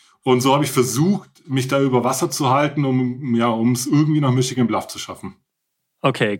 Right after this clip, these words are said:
Speaker 2: cool. Also während ich, äh, äh, Michi und Christiane dann im Bett lagen und das irgendwie versuchten, aus der Ferne zu verfolgen, bist du dann nach Michigan Bluff, äh, ja, eingelaufen ist das falsche Wort, äh,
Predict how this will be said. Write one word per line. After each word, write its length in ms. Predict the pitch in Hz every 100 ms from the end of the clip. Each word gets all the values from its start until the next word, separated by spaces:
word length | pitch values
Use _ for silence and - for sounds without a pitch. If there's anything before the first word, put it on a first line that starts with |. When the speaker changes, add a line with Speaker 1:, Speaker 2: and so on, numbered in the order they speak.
| -
Speaker 2:
cool. 180 | 123 104
Also 260 | 107 117
während 200 | 120 127
ich, 300 | 139 147 -
äh, 300 | 135 123 123
äh, 540 | 120 113 - 110 110 110
Michi 460 | 110 117 113 113
und 440 | 110 104 104 104 _
Christiane 480 | 107 - 110 113 107
dann 200 | 110 110
im 220 | 113 107
Bett 160 | 123
lagen 380 | 123 113 113 113
und 180 | 107 104
das 160 | 107 -
irgendwie 300 | 120 113 107
versuchten, 420 | 110 110 127 113
aus 160 | 107
der 120 | - 107
Ferne 600 | - 117 117 110 104 104
zu 200 | _ -
verfolgen, 640 | 113 117 - 117 117 117 110
bist 280 | 131 - -
du 80 | 120
dann 440 | 113 110 107 104 _
nach 200 | 110 107
Michigan 480 | 107 117 - 110 104
Bluff, 460 | 107 107 - - _ -
äh, 320 | 104 101 101 _ -
ja, 300 | 101 95 _ _
eingelaufen 560 | - 110 110 104 107 -
ist 120 | -
das 120 | 104
falsche 260 | - 101 104
Wort, 360 | 104 110 - _
äh, 260 | - 101